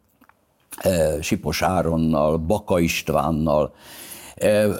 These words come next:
és, ö, ö, Martin Endrével. Na most, hogyha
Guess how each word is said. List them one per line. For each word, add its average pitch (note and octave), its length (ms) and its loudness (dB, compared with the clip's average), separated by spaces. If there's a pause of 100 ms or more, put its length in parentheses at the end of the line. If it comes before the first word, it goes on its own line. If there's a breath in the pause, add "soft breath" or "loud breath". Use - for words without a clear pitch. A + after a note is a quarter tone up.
(120)
és, G#2+ 520 0
ö, G#2 400 2 (200)
ö, F#2 200 0
Martin F2 520 2
Endrével. C#2+ 580 -6 (340 loud breath)
Na - 80 -6
most, F#2+ 220 -2 (340)
hogyha - 640 -2